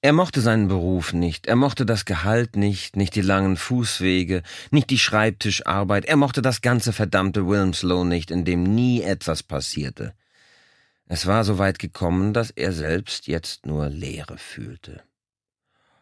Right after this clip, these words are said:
Obwohl die Haushälterin, die ihn angerufen hatte, von weißem Schaum um den Mund des Toten und einem Giftgeruch im Hause gesprochen hatte.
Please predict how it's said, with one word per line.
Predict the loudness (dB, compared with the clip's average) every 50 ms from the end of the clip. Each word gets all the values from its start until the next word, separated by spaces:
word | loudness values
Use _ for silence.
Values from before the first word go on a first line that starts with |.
| _ _ _ _ -8
Obwohl | -6 -2 2 2 4 4
die | 4 4 4
Haushälterin, | 4 2 2 0 0 -2 -2 -2 0 -2 0 0 2 2 2
die | 2 0
ihn | 0 0 0
angerufen | 0 0 0 0 0 0 0 -2 -2 -2 -2 -2 -2
hatte, | -2 0 -2 -2 -4 -4 -12 -14 -14 -14 -6
von | 0 2 4 4 4
weißem | 4 4 4 2 2 0 0 0
Schaum | 0 0 0 0 2 2 2 4 4 2 2 2
um | 0 0 2
den | 2 2
Mund | 2 2 2 0 0
des | -2 -4 -6
Toten | -4 -2 0 0 0 0 0 -2 -2 -2 -6 -20 -20 -16 -10 -6
und | -2 0
einem | 2 2 2 0 0 -2
Giftgeruch | -2 -4 -4 -4 -4 -4 -4 -2 -2 -2 -2 -2
im | -2 -2 0
Hause | 0 0 -2 -2 -4
gesprochen | -6 -6 -4 -2 -2 -2 -2 -4 -6
hatte. | -6 -4 -6 -8